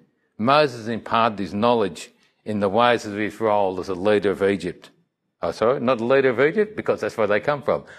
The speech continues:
Leader of Israel, sorry. And Joshua was able to observe how he went about it. These could have been intimate one-on-one times of spiritual, practical, um, uh, spiritual and practical teaching.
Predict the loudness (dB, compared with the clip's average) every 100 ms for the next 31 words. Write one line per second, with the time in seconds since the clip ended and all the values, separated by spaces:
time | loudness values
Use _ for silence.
0 | -6 2 2 2 0 0 0 0 2 0
1 | 0 -6 -20 -20 -20 -14 -6 0 2 2
2 | 2 0 4 4 4 2 0 2 4 4
3 | 4 2 2 2 0 0 2 4 2 -2
4 | -12 _ _ _ _ _ _ _ 2 4
5 | 2 0 0 2 2 2 2 -2 -2 0
6 | -2 -2 0 0 0 -2 0 0 0 -2
7 | 0 0 -2 -8 -18 _ _ _ _ _
8 | -4 -4 -4 -16 0 2 2 0 -4 -2
9 | -2 -2 -4 -12 -4 -4 -4 -10 _ _
10 | -6 -4 -2 -2 -4 -8 -8 -6 -4 0
11 | 0 0 -2 -2 -4 -4 -4 -4 -8 -2
12 | -2 -2 -8 -10